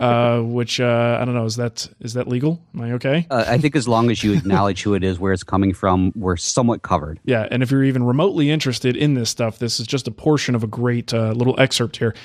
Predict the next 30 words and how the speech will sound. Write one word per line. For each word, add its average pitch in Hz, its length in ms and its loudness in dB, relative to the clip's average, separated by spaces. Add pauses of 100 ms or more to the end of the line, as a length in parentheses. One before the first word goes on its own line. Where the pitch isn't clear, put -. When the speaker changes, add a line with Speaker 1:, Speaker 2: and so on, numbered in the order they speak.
(220)
Speaker 1:
Uh, 113 120 2
he 143 140 0
says, 143 240 0
"Many 175 260 2
otherwise 170 720 0
reliable 147 480 2
sources 175 400 0
on 135 160 2
bending 135 500 2
are 131 200 0
adamant 156 380 0
that 123 120 -4
moisture 196 380 0
content 127 440 -2
must 131 220 -2
be 208 80 -2
higher 123 380 -2
than 127 160 -2
a - 20 0
normal 135 360 0
seven 139 320 0
to 156 80 -4
ten 127 240 -4
percent 127 500 -2
to 160 100 0
bend 117 280 -2
successfully 143 520 0
using 117 320 -4
steam 120 320 -2
heat. 135 360 -2